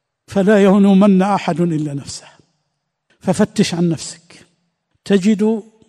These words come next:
أنك أنت المذنب وأنت المقصر وأنت الباغي وأنت الظالم لنفسك وأنت المتجاوز للحدود، وعليه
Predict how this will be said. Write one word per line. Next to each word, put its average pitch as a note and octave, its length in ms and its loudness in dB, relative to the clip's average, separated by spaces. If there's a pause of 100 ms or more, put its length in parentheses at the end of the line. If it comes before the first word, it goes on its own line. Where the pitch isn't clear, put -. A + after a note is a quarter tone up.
(360)
أنك F#3+ 380 2
أنت G3 300 0
المذنب D#3 440 -4 (880)
وأنت G3+ 360 0
المقصر E3+ 640 -6 (560)
وأنت G#3+ 360 2
الباغي D3+ 560 -2 (1040)
وأنت G#3+ 360 4
الظالم E3 540 0
لنفسك C#3+ 460 -10 (580)
وأنت A3 320 4
المتجاوز F3+ 1000 0
للحدود، D3 640 -8 (380)
وعليه E3 500 -2